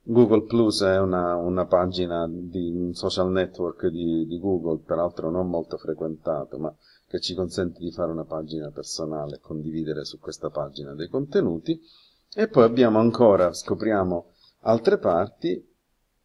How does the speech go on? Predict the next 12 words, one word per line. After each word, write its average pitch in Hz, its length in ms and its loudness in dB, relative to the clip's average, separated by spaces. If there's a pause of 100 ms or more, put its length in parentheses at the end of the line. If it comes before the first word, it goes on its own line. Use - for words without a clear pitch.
abbiamo 101 520 2
documenti, 123 840 4
documenti 101 560 0
è 95 80 2
una 92 540 0
parte 90 460 0
di, 85 320 -4
di 117 160 0
Drive, 101 500 0
qua - 180 -2
ulteriormente 87 640 -4
specificato, 139 1120 -4